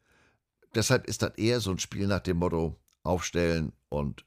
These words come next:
spielen. Relativ wenig Anpassung, sehr begrenzte Einsätze für die Stammspieler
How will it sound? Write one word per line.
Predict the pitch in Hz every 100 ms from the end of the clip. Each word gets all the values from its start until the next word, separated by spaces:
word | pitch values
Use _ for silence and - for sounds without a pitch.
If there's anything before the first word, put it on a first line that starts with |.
| -
spielen. | - 78 69 52 - - _ _ _ - -
Relativ | - 67 95 110 - 92 90 -
wenig | - 85 87 80 -
Anpassung, | 82 - 78 78 76 73 - - - _ _
sehr | - - - 107 120 104 80 - _ -
begrenzte | 90 - 82 85 - 71
Einsätze | 78 90 92 85 -
für | 76
die | 73
Stammspieler | 71 - 92 87 - 90 85 76